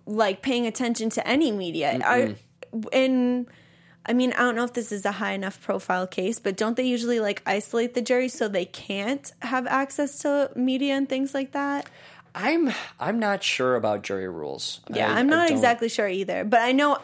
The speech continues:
Speaker 1: in large cases, I mean, they have them, like, stay and they have them be isolated for the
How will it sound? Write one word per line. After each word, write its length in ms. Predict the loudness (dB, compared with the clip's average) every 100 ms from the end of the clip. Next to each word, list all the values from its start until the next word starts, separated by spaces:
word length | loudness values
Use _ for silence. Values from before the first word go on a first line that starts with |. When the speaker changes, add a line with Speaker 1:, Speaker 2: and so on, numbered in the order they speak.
| 2
Speaker 1:
in 220 | 4 4
large 340 | 4 2 0
cases, 380 | -2 -2 -2 -4
I 80 | -4
mean, 180 | -4 -2
they 100 | 0
have 220 | -2 0
them, 160 | -2
like, 180 | -2 -4
stay 460 | -4 0 2 2 -2
and 140 | -4
they 80 | -2
have 200 | -2 -2
them 260 | -4 -6 -12 -18 -20 -6
be 120 | 0
isolated 500 | 2 0 0 0 -2
for 380 | 0 0 2 0
the 520 | -4 -2 0 0 -2